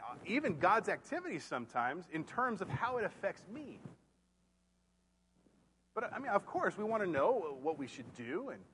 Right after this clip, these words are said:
and how those things will affect us, but that is actually a very inward-focused perspective. Once I know the will of God, it's only then that my life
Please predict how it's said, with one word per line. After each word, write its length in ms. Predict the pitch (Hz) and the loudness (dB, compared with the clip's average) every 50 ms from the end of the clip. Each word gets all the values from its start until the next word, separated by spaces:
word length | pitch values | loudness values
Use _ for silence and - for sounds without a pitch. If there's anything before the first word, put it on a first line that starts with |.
| - - - - _ _ - | -20 -20 -20 -20 _ _ -12
and 100 | 113 117 | -10 -10
how 460 | 110 - - 151 156 170 180 190 165 147 147 - | -10 -4 4 6 6 6 6 4 2 -2 -4 2
those 200 | 147 151 151 - | 2 2 2 2
things 440 | - - 170 156 165 190 202 165 | -2 -6 -4 -2 0 -2 -2 -2
will 180 | 151 127 113 110 | -4 -4 -4 -4
affect 440 | 104 - - - 156 165 - - - | -4 -6 -2 2 2 2 0 0 -6
us, 300 | 143 170 233 277 - - 151 139 | -4 -4 -4 -6 -10 -12 -4 -2
but 140 | 160 160 147 - - - - - - | -2 -2 -2 -6 -14 -18 -18 -12 -8
that 120 | 151 175 | -6 -4
is 160 | 196 190 - - - | -4 -4 -4 -6 -4
actually 380 | - 135 160 160 - - 233 202 | -2 -2 -2 -2 -4 -6 -4 -4
a 60 | 151 | -2
very 320 | 127 147 160 160 156 - - - - - | 0 0 -2 -2 -2 -6 -10 -16 -14 -8
inward-focused 1160 | - 185 226 240 220 190 165 147 139 123 - - - _ - 147 147 147 - - 131 117 113 - _ - | -8 -6 -6 -6 -4 -4 -4 -4 -4 -4 -8 -18 -18 _ -4 -4 -4 -4 -6 -8 -12 -12 -12 -14 _ -18
perspective. 640 | 117 104 - - - 185 165 151 - _ - 82 - _ _ _ _ _ _ _ _ _ _ _ _ _ _ _ _ _ _ _ _ _ _ _ _ _ _ _ _ _ _ _ _ _ _ _ _ _ _ _ _ _ _ _ _ _ _ _ _ _ - - _ _ _ _ _ _ _ _ _ _ _ _ _ _ _ _ _ _ _ _ _ - - - | -18 -18 -18 -16 -16 -16 -16 -16 -18 _ -20 -20 -20 _ _ _ _ _ _ _ _ _ _ _ _ _ _ _ _ _ _ _ _ _ _ _ _ _ _ _ _ _ _ _ _ _ _ _ _ _ _ _ _ _ _ _ _ _ _ _ _ _ -20 -20 _ _ _ _ _ _ _ _ _ _ _ _ _ _ _ _ _ _ _ _ _ -12 0 4
Once 220 | 151 180 170 - | 4 4 6 6
I 80 | 180 175 | 4 6
know 160 | 180 170 151 | 8 6 6
the 60 | 135 | 6
will 200 | 131 139 202 285 | 4 4 4 4
of 100 | 226 127 | 2 2
God, 280 | 113 110 104 135 214 - - - _ _ _ _ _ _ _ _ _ _ _ _ _ - - - - - - - - - - - - | 2 2 2 2 0 -2 -8 -20 _ _ _ _ _ _ _ _ _ _ _ _ _ -20 -20 -20 -20 -20 -20 -20 -20 -20 -20 -16 -16
it's 160 | - - - - | -16 -14 -8 -6
only 360 | 214 294 285 254 214 170 135 120 101 | -4 -4 -2 -2 -4 -4 -4 -6 -4
then 300 | - 165 269 370 381 311 | -4 -2 -2 -2 -2 -2
that 160 | 220 208 - 131 | -2 -4 -4 -2
my 120 | 139 135 | -4 -4
life 380 | 127 120 123 156 - 277 302 | -4 -2 -4 -4 -4 -6 -10